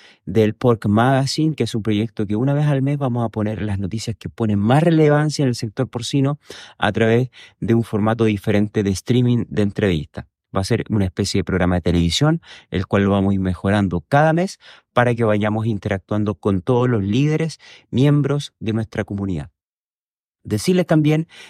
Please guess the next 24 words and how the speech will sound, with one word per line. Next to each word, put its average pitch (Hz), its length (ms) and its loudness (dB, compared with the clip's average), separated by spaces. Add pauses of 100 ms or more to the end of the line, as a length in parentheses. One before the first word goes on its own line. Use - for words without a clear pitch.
(120)
de 104 160 0
que 113 80 2
el 98 100 0
caso 131 240 0
de 127 80 2
Colombia, 123 500 2
ah, 104 240 -2
el 101 140 0
precio 127 380 0
también, 117 400 0
si 98 200 -6
bien 107 220 0
en 101 80 0
el 95 80 -4
primer 113 300 0
semestre 139 420 0
tiende 107 280 0
a - 20 4
la 98 100 4
baja, 147 380 0 (440)
este 156 360 2
precio 143 400 2
en 117 60 4
el 95 240 0